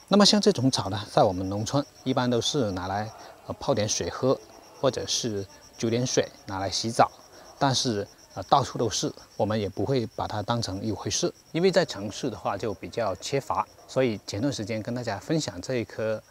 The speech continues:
鱼腥草的时候，有一位花友就说，他所处的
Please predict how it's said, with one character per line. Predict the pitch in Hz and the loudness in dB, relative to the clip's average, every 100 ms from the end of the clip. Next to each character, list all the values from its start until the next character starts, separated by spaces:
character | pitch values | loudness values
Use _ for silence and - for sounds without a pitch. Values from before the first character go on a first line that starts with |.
| _ | _
鱼 | 107 | -8
腥 | - 160 | -6 -6
草 | - | -8
的 | 95 | -14
时 | - | -10
候， | 117 - - _ _ | -10 -10 -14 _ _
有 | - 98 | -12 -6
一 | 120 | -4
位 | 117 127 | -2 -4
花 | 104 120 | -6 -6
友 | 110 | -6
就 | 92 120 | -8 -10
说， | - 110 - _ - - | -8 -10 -10 _ -20 -16
他 | - 127 | -8 -6
所 | - 110 | -4 -6
处 | - | -6
的 | 92 | -14